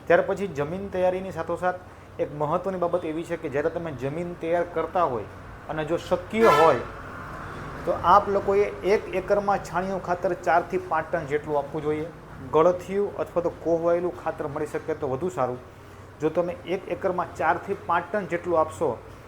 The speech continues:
તો એની અંદર પણ આપને સારામાં સારા પરિણામ મળી શકે છે અને વધુ સારું ઉત્પાદન આપણે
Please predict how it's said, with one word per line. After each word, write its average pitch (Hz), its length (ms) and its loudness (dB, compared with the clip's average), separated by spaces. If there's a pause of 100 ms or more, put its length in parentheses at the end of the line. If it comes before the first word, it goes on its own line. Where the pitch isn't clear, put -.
(120)
તો 165 80 0 (200)
એની 170 160 -2
અંદર 175 160 -2
પણ 160 160 -2
આપને 156 180 -6
સારામાં 147 300 -2
સારા 135 240 0
પરિણામ 135 280 -2 (320)
મળી 147 220 -2
શકે 147 260 -4
છે 160 80 -6 (200)
અને 135 100 -2
વધુ 127 240 -2
સારું 143 240 -2
ઉત્પાદન 131 260 -6
આપણે 127 240 -4